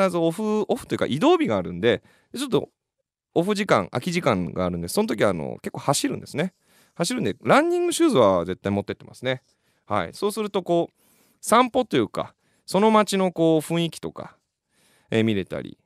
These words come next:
まあ、あとあの、よくお-、お城に行くんですね、僕はね。その街のお城をちょっと見に行ったりとか、まあ、そんな感じで、えー、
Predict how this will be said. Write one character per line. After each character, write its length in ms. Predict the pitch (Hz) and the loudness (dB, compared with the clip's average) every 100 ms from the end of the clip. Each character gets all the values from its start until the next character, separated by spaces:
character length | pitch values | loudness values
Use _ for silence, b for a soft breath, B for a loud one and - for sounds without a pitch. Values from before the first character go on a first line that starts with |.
| - | -6
ま 140 | 135 | -2
あ、 20 | |
あ 60 | 139 | -2
と 140 | 92 | -2
あ 40 | 78 | -6
の、 160 | 62 | -6
よ 100 | 92 | -6
く 100 | 143 | -4
お-、 140 | 85 113 - | -6 -4 -2
お 100 | 156 | -2
城 240 | - 311 | 0 0
に 120 | 302 | -2
行 120 | 285 160 | -4 -6
く 0 | |
ん 20 | |
で 80 | - | -6
す 60 | |
ね、 60 | 87 | -10
僕 180 | 80 80 | -12 -8
は 80 | |
ね。 160 | 110 131 | -6 -6
そ 140 | - 92 | -8 -10
の 120 | 92 | -8
街 240 | 87 85 | -8 -10
の 60 | 90 | -10
お 60 | |
城 280 | 98 165 175 | -4 0 2
を 80 | 165 | 2
ち 60 | 147 | 0
ょ 20 | |
っ 20 | |
と 80 | 95 | -6
見 140 | 95 | -6
に 120 | 98 87 | -6 -8
行 20 | |
っ 40 | |
た 120 | - | -12
り 60 | - | -16
と 80 | - | -18
か、 160 | - - | -20 -16
ま 80 | - | -6
あ、 20 | |
そ 120 | 123 | 0
ん 40 | 135 | 2
な 120 | 127 | 2
感 160 | 117 107 | 2 -2
じ 80 | |
で、 240 | 95 92 - b b b b b | -4 -6 -8 b b b b b
え 320 | 113 95 | 2 2
ー、 0 | - | -2